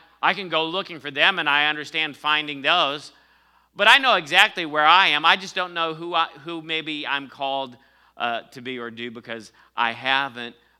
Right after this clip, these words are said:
understood my gift and my call. But you can find yourself because you know what?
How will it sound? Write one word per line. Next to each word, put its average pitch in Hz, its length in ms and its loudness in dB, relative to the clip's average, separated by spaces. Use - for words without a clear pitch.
understood 117 460 -14
my 104 180 -10
gift 104 320 -16
and 101 80 -20
my 92 140 -20
call. 80 320 -20
But 147 200 -6
you 180 160 -10
can 185 180 -10
find 165 280 -4
yourself 151 400 -6
because 151 280 -10
you 175 80 -6
know 175 160 -6
what? 180 280 -4